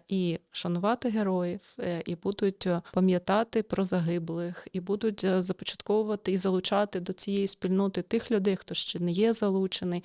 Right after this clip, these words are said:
І все це буде розповсюджуватись всередині самої громади і дарувати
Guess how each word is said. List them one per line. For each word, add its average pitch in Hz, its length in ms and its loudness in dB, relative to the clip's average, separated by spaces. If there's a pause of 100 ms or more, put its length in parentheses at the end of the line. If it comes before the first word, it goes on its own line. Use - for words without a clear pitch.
І 190 60 0
все 226 240 0
це 226 140 -4
буде 196 240 0
розповсюджуватись 185 1120 -2 (200)
всередині 185 540 0
самої 170 300 0
громади 196 540 2
і 202 60 0
дарувати 180 360 0